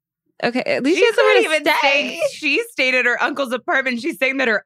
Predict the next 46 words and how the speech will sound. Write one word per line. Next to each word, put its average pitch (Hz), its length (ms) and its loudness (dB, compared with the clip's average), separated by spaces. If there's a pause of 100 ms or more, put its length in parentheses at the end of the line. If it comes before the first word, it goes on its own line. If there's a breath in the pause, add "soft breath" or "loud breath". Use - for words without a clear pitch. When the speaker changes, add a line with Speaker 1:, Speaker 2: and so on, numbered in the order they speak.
(100)
Speaker 2:
uncles 214 540 -2
had 180 220 -2
to 208 100 -4
sleep 208 300 -8
on 190 260 0
park 349 280 0
<laughs> - 20 -20
benches. - 500 -4 (140)
Speaker 1:
Oh, 320 180 6
yeah, 285 240 2 (100)
Speaker 2:
Because 330 100 2 (100)
Speaker 1:
sorry. - 160 4
Speaker 2:
they 226 200 4
wanted 277 440 0
to 381 100 -4
be 254 260 -2
photographers. 226 920 -2
It's 220 160 -10
like, 220 200 0
well, 508 320 -2
you 587 120 -4
know, 190 160 0
that's - 180 -2
a 220 80 -4
choice. 180 400 -2
I 202 140 0
don't 208 120 0
know. 165 320 0 (120)
<laughs> - 100 -10
Like, 277 240 0
Speaker 1:
<laughs> 277 400 2
Speaker 2:
and, 381 920 0 (100)
uh, 294 100 2 (140)
obviously, 269 720 -2
you 311 120 0
know, 196 200 0
and 226 220 0
she 311 260 -2
talked 311 300 -2
to 262 120 -2
us 202 140 -2 (160)
about 185 380 -2
this 190 320 -4
a 190 80 -2
bit 180 340 0 (180)
on 170 480 -2